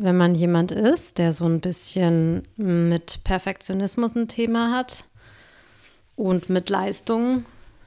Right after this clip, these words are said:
ähm, dann kann man schnell in diese Falle tappen, dass man denkt,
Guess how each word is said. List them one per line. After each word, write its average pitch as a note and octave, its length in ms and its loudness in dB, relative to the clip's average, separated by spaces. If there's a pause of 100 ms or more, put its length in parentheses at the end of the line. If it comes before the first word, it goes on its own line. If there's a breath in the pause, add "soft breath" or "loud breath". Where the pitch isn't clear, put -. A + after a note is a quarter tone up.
(720 soft breath)
ähm, G3 340 0
dann G3+ 240 -2
kann A3 180 0
man A#3+ 160 2
schnell A3 260 0
in G#3+ 140 0
diese G3+ 220 -2
Falle G#3+ 360 0
tappen, G3 380 -6
dass F3+ 180 -6
man G3 160 0
denkt, G3+ 380 -4